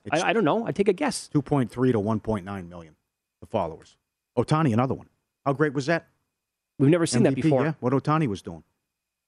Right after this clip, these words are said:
Speaker 1: Big
Speaker 2: We
Speaker 1: future tickets on him, M V P.
Speaker 2: w-, we've been yearning for somebody to pull off a Babe Ruth type season, and he
Speaker 1: Yep.
Speaker 2: did it times ten last
Speaker 1: Yep.
Speaker 2: year, and, you know,
Speaker 1: Yep.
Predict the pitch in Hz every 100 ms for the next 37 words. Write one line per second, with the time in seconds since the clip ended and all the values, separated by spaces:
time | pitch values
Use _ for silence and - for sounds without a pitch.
0 | _ _ _ _ 123 185 190 139 143 -
1 | 143 131 - 127 156 120 82 151 156 170
2 | 196 147 165 151 147 185 185 143 131 143
3 | - 165 156 147 139 131 - 160 147 135
4 | 117 151 139 151 - 160 - - 190 135
5 | 123 147 135 175 156 147 - 147 135 -
6 | 208 139 123 135 135 135 - 156 123 123
7 | - 160 120 107 _ 123